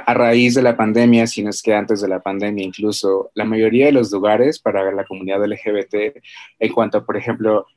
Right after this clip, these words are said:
expresión de género, eh, vivencias, compartir situaciones de vida, eh, entre la comunidad,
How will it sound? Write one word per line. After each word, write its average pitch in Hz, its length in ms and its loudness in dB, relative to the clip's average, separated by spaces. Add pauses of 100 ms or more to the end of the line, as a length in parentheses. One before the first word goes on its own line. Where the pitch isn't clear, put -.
(140)
expresión 120 460 -4
de 90 80 -8
género, 104 680 0 (640)
eh, 104 580 -2
vivencias, 110 880 0 (380)
compartir 117 440 0
situaciones 107 600 -4
de 98 80 -6
vida, 101 560 -2 (400)
eh, 113 140 0
entre 104 200 -4
la 104 120 -2
comunidad, 107 580 -4